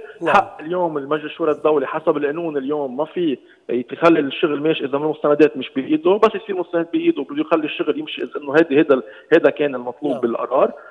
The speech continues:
Speaker 2: هذا شيء أمر طبيعي وبديهي، وإن شاء الله بالأيام الجاية
Speaker 1: فينا
Speaker 2: تبين
Speaker 1: نقصر،
Speaker 2: ال-،
Speaker 1: فينا نقصر
Speaker 2: المطلوب.
Speaker 1: المسافة عن الشهرين يعني، معقول تتقصر
Speaker 2: لا،
Speaker 1: المسافة؟
Speaker 2: مش شهرين، هي شهرين هي الماكسيموم لأنه ما في،
Speaker 1: Maximum،
Speaker 2: آه،
Speaker 1: نعم.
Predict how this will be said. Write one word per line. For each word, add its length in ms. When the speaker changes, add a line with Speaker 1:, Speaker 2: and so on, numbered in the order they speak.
Speaker 2:
هذا 200
شيء 200
أمر 160
طبيعي 320
وبديهي، 360
وإن 140
شاء 100
الله 120
بالأيام 360
الجاية 100
Speaker 1:
فينا 220
Speaker 2:
تبين 120
Speaker 1:
نقصر، 240
Speaker 2:
ال-، 240
Speaker 1:
فينا 260
نقصر 300
Speaker 2:
المطلوب. 180
Speaker 1:
المسافة 340
عن 100
الشهرين 460
يعني، 220
معقول 340
تتقصر 400
Speaker 2:
لا، 80
Speaker 1:
المسافة؟ 260
Speaker 2:
مش 80
شهرين، 480
هي 80
شهرين 420
هي 120
الماكسيموم 520
لأنه 220
ما 80
في، 240
Speaker 1:
Maximum، 140
Speaker 2:
آه، 140
Speaker 1:
نعم. 200